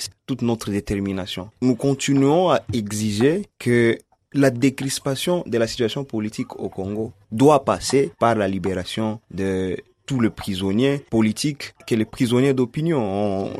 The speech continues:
on a à l'occurrence Fred Baouma, Yves Makwambala, et même si on,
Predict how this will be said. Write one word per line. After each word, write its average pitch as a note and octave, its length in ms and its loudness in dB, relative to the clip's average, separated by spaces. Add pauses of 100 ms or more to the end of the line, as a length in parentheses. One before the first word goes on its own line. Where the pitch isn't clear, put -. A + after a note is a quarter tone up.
on A#2 220 2
a A#2 240 6
à G#2+ 60 6
l'occurrence A2+ 760 0
Fred A#2+ 240 -2
Baouma, A#2 580 2
Yves A#2+ 200 0
Makwambala, B2 760 0 (380)
et G#2+ 520 0
même B2 280 2
si C#3+ 240 0
on, G2+ 500 -2